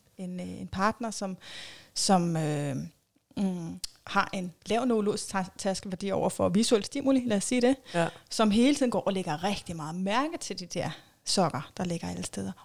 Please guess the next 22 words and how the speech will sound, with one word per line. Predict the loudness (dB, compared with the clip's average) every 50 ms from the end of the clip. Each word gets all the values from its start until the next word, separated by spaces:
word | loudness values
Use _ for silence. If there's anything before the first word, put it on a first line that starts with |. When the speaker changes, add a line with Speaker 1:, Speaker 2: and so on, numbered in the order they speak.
| -2 2
Speaker 1:
og | 2 2
som | 2 2 0
så | 0 -2 -2
irriterer | 0 0 -2 -2 -2 -2 -2 -2 -2
sig | -2 -4 -6
af | -10
det, | -12 -14 -18 _ _ -6
ikke? | -2 0 0
Speaker 2:
Ja. | 0 -2 -6 -14 -20 _ _ _ _ _ _ _ _ _ _ _ _ _ _ _ _ _ _ _ _ _ -4
Speaker 1:
Så | 0 2 2
tænker | 2 4 2 2 2 4 2 2 0 -2 -4 -10 -10 -4 -2
den | 0 2
ene, | 2 2 2 2 2 2 0 -2
der | -2
smider | 0 0 2 2 2
sokkerne, | 2 2 0 0 0 -2 -6
"Jamen, | -6 -8
det | -10 -8
er | -6
jo | -6
lige | -6 -2 0 4 4 4 4
meget. | 4 2 -2 -4 -8 -14